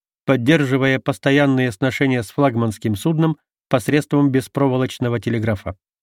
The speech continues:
Неизвестно, когда именно злосчастные американцы заметили появление нового врага. Никого не осталось в живых,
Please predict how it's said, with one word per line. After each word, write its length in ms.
Неизвестно, 960
когда 460
именно 540
злосчастные 760
американцы 580
заметили 420
появление 640
нового 400
врага. 380
Никого 420
не 80
осталось 460
в 80
живых, 540